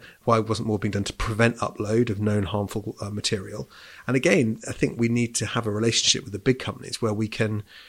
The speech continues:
we can challenge them on that way based on facts and evidence from inside the organization.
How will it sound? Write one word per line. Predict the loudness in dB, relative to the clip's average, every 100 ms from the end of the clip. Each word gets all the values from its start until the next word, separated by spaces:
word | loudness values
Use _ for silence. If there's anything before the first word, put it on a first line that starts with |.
| -20 -6
we | -4
can | 2
challenge | 2 2 0 2
them | 0
on | 0
that | -4 -6
way | -8 -2
based | 4 6
on | 6
facts | 4 0 0 2
and | 2
evidence | 2 0 0 -2
from | -2 -2
inside | 0 0 0 0
the | 2
organization. | 0 0 0 2 2 0